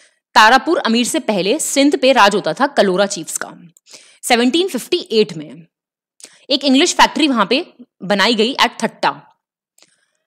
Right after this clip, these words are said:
एक परवाना दि-, मतलब ये फरमान ही हो गया, कलोरा प्रिंस गुलाम शाह ने इंग्लिश को दिया था। सेवनटीन सिक्सटी वन में गुलाम शाह इंग्लिश रेसिडेंट के अराइवल पे अपने कोर्ट में रेटिफाई कर देते हैं इस ट्रीटी को और एक्सक्लूड कर देते हैं कि बाकी कोई नहीं आएगा, सिर्फ इंग्लिश रहेंगे यहाँ पे।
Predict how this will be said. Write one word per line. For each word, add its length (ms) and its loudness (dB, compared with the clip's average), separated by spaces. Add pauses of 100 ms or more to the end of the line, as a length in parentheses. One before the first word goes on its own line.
(140)
एक 220 0
परवाना 400 4
दि-, 200 -4 (120)
मतलब 340 -4
ये 120 0
फरमान 360 4
ही 60 4
हो 100 2
गया, 200 -2 (340)
कलोरा 300 6
प्रिंस 440 -2
गुलाम 280 4
शाह 180 0
ने 100 -2
इंग्लिश 240 -2
को 100 -4
दिया 200 -4
था। 260 -18 (340)
सेवनटीन 340 0
सिक्सटी 240 0
वन 160 0
में 180 0
गुलाम 340 4
शाह 480 0 (360)
इंग्लिश 360 4
रेसिडेंट 440 0
के 180 2
अराइवल 480 4
पे 120 0
अपने 220 0
कोर्ट 300 2
में 240 -4 (260)
रेटिफाई 360 4
कर 120 2
देते 220 0
हैं 40 2
इस 140 -4
ट्रीटी 240 -4
को 220 2
और 300 0
एक्सक्लूड 380 0
कर 120 4
देते 140 -2
हैं 100 0
कि 80 2
बाकी 320 4
कोई 160 2
नहीं 100 2
आएगा, 180 2
सिर्फ 200 -2
इंग्लिश 280 0
रहेंगे 200 -6
यहाँ 180 -12
पे। 160 -18